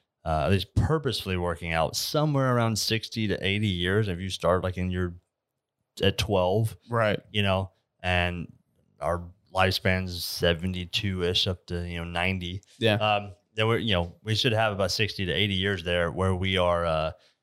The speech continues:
Speaker 1: uh, purposefully exercising and training and trying
Speaker 2: Yeah.
Speaker 1: to improve our fitness. So over that time frame, there's plenty of opportunities to explore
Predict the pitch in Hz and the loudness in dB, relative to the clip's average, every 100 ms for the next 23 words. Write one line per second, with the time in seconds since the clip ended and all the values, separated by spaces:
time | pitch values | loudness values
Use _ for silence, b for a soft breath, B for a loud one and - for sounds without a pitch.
0 | _ - - - 135 131 113 - 101 101 | _ -14 -4 0 2 2 0 -2 -2 -2
1 | - 95 - 92 - 92 90 85 82 82 | 0 -2 -2 -2 0 0 -2 -8 -10 -4
2 | 90 87 87 82 80 87 156 139 80 87 | -2 0 -2 -6 -6 -2 0 0 -4 -2
3 | 110 98 82 - 101 82 - 95 - 156 | 0 2 2 0 -4 -4 -2 -2 0 0
4 | 151 139 123 110 - 120 120 104 92 98 | 0 0 0 0 0 0 0 0 0 0
5 | 90 - 117 107 95 92 90 80 98 92 | -2 -2 0 2 2 2 0 -4 -2 -2
6 | 87 92 87 - - - 95 98 87 85 | -2 -2 -2 -2 -2 2 4 4 4 2